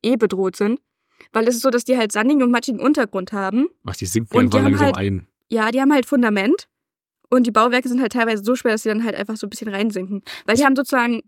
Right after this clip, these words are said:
Speaker 1: Mauern. Und dann haben die halt sozusagen bei, da wo halt die Kanäle sind quasi, diese typischen Holzpfähle, die man halt so hat.
Speaker 2: Ja.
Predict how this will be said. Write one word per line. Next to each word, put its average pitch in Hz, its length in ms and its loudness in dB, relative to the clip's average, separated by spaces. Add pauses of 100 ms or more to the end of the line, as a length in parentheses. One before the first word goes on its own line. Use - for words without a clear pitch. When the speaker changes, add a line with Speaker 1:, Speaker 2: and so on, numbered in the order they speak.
Speaker 1:
Mauern. 208 380 2 (800)
Und - 120 -2
dann 262 120 4
haben 285 120 4
die 269 140 2
halt 247 160 2
sozusagen 247 360 -2
bei, 214 300 0 (1160)
da 220 220 0
wo 240 120 2
halt 240 140 4
die 214 40 -8
Kanäle 233 320 2
sind 285 180 2
quasi, 254 400 2 (340)
diese 220 160 -2
typischen 233 520 2
Holzpfähle, 208 540 2
die 185 80 -2
man 190 160 -2
halt 190 120 -2
so 196 120 -2
hat. 185 200 -8
Speaker 2:
Ja. 110 260 2